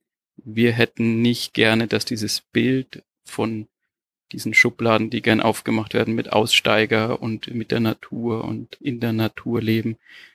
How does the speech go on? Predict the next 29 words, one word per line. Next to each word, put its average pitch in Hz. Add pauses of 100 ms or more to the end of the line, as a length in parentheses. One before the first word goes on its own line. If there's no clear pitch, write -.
(200)
ähm, 113
dass 113
es -
so 117
einen 110
verklärten, 104
romantischen 113
Touch -
bekommt, 147 (540)
den 131
es -
zu 127
Recht 123
natürlich 117
hat. - (480)
Ähm, 123
aber 113
wir 110
wollen 110
schon 113
gern 104
darauf -
hinweisen, 104
dass -
das -
hier 107 (640)
nicht -
umsonst 104
gibt -